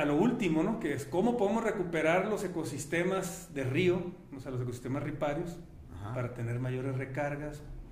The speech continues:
Speaker 1: o sea, eh, eficientar o, eh,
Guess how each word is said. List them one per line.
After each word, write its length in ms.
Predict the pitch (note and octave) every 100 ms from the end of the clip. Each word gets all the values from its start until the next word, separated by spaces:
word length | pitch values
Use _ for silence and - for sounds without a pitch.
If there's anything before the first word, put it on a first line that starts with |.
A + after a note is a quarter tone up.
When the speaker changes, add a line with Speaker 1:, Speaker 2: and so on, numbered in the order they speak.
| - - - - - - -
Speaker 1:
o 40 |
sea, 140 | - A#2 B2 - - - - - -
eh, 420 | B2+ A#2 A2+ - C#3+
eficientar 720 | B2+ B2+ C3 A#2 A#2+ C3 C#3+
o, 180 | A#2+ - - -
eh, 400 | B2+ A#2+ A#2 A2+